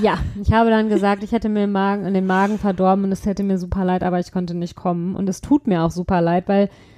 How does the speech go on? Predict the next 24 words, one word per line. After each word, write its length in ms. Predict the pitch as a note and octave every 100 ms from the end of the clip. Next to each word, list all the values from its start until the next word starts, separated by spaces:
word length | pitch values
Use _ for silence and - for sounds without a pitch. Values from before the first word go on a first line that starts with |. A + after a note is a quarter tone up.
| _ -
es 100 | G#3+
ist 120 | A3
ja 100 | A#3
so 100 | A3+
irrwitzig, 520 | G3 A#3 G#3+ - G3
also 180 | G3 F#3
deren 260 | F#3 F#3+ G3
Tochter, 600 | G#3+ - G#3 G3 G#3 G#3+
die 140 | F#3
ist 120 | F#3+
jetzt 320 | G3+ G3 - _ _ _ -
drei 240 | G3+ G3
geworden. 380 | F3+ E3 E3+ F3+
Ja, 80 | F#3
genau, 220 | G3 F3
die 100 | E3+
ist 80 | F3
ja 160 | F#3 - G#1+
so 100 | F3+
alt 220 | F#3+ F#3+
wie 40 | F#3
deine 280 | E3+ E3+ E3
Tochter. 340 | F3 - E3 _ _ _ _ - - _ _ -
Und 680 | F#3+ G3 G3 G3 G3 G3+